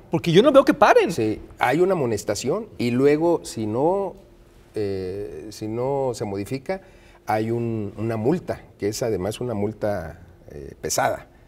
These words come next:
Speaker 2: Entonces, generalmente, eh, se platica con ellos antes de la amonestación,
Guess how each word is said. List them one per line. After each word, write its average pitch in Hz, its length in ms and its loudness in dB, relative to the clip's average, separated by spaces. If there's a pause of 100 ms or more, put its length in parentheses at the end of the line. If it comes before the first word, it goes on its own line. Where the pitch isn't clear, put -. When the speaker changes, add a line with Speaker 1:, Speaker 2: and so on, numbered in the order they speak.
(280)
Speaker 2:
Entonces, 135 640 -2
generalmente, 147 920 0 (460)
eh, 95 400 0 (420)
se - 220 -4
platica 123 480 -2
con 95 180 -2
ellos 135 360 -2
antes 113 280 -2
de 101 80 -2
la 90 80 -2
amonestación, 90 800 -8